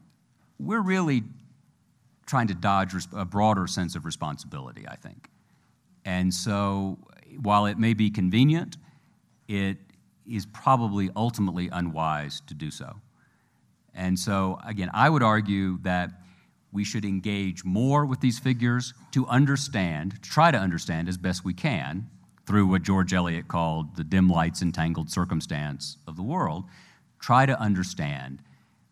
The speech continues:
how did these people who did remarkable things, who built the world's oldest functioning democracy,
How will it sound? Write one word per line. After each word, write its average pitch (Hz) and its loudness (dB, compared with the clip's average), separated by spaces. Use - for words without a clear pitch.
how 156 8
did 147 2
these 120 4
people 80 -4
who 107 4
did 117 2
remarkable 110 4
things, - -12
who - -8
built 101 0
the 110 -2
world's 104 0
oldest 123 0
functioning 123 -2
democracy, - -8